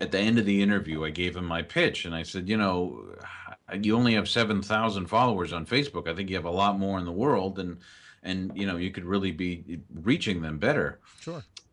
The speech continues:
Speaker 1: And, uh, he said, "Yeah, I like what you're saying. I, I gotta go do another interview, but let's talk about this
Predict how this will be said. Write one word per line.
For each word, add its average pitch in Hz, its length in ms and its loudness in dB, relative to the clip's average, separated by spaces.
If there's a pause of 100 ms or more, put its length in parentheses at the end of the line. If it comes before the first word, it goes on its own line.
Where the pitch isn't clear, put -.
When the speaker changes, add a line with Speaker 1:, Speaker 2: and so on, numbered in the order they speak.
(160)
Speaker 1:
And, 95 500 0
uh, 82 460 -2
he 98 140 -8
said, 98 180 -4
"Yeah, 120 240 2
I 113 40 4
like 127 260 2
what 139 100 0
you're 117 120 -2
saying. 110 580 2 (340)
I, 92 60 -4
I 90 240 -4
gotta 107 240 2
go 104 160 2 (120)
do 107 200 2
another 98 340 2
interview, 85 360 -4
but 90 120 -2
let's 104 240 0
talk 107 280 0
about 92 280 -2
this 87 400 -6